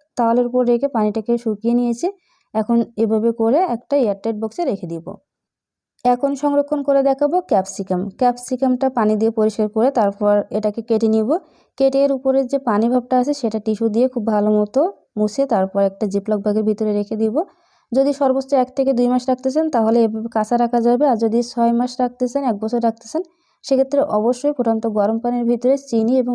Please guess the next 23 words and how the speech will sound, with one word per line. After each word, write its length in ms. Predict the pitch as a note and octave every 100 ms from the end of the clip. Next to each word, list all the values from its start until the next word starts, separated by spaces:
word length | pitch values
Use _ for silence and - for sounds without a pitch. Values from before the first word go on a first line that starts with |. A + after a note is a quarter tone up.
| A3
বেকিং 240 | G#3 A#3
সোডা 240 | A3+ A3+ A#3
দিয়ে 260 | G3+ A3 F#4 - _ _ _
এক 140 | A3+ A3+
মিনিট 220 | B3+ C4+ A3+
রেখে 240 | A3 A3+ C4
এটাকে 360 | A#3+ G#3+ C#4 F#4 - _ _ -
পানি 220 | G#3 A#3
ঝরিয়ে 300 | A#3+ C4+ C4+ E4
ডিপ 200 | A#3 G#3
ফ্রিজে 280 | A3+ G#3+ A3+
রেখে 240 | G#3 G#3+
দিবেন। 240 | A3 A3 D4+
ডিপ 160 | A#3+ B3
ফ্রিজ 180 | B3 C4
থেকে 200 | C4+ C4
বের 180 | A#3 A#3
করে 180 | A#3 A#3+
কী 120 | A#3 A#3
অবস্থা 220 | A3 B3+
সেটাও 340 | A#3+ G#3 A3+ A3+
দেখিয়ে 300 | G#3+ A#3 G#3+
দিলাম। 200 | A3+ F4